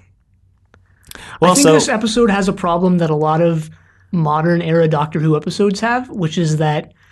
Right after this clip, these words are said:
Speaker 2: the scope of this is so large, right? Like, this entire planet being decimated by this virus and all these people dying, and there's behind-the-scenes political stuff. But within the episode, it's done on such a small scale, and, you know, it just doesn't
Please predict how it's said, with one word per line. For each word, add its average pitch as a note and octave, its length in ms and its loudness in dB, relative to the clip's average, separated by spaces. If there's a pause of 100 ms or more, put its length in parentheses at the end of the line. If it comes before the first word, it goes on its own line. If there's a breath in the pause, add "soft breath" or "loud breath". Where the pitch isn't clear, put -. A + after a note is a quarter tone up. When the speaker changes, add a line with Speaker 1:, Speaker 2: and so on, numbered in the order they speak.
(180 soft breath)
Speaker 2:
the E3+ 100 -2
scope A#3 480 0
of A3+ 140 0
this A3+ 200 0
is E3+ 140 -2
so F3+ 200 0
large, D3+ 460 -2
right? D#3 160 -2
Like, D#3 140 -4
this E3 160 -6
entire E3+ 260 -2
planet D#3+ 360 -2
being C#3+ 200 -4
decimated D3 480 -4
by C#3+ 140 -4
this C#3+ 160 -6
virus C#3+ 600 -4
and D3 100 -8
all D#3 140 -6
these D3 200 -6
people D#3 280 -6
dying, C#3 440 -4
and C#3+ 80 -6
there's C#3+ 240 -6 (300 loud breath)
behind-the-scenes E3 560 -2
political D#3 420 0
stuff. F#3 340 -4 (340 loud breath)
But F3 200 -2
within F#3+ 340 2
the G#3 160 2
episode, D#3 480 -4
it's D#3+ 180 -12
done D#3 240 0
on D3+ 140 0
such E3+ 160 -6
a E3 60 -6
small D#3 340 -2
scale, D3 480 -6
and, C3+ 340 -10 (680)
you - 360 -18
know, D#3 140 -4
it D3+ 60 -4
just - 240 -12
doesn't E3 360 -6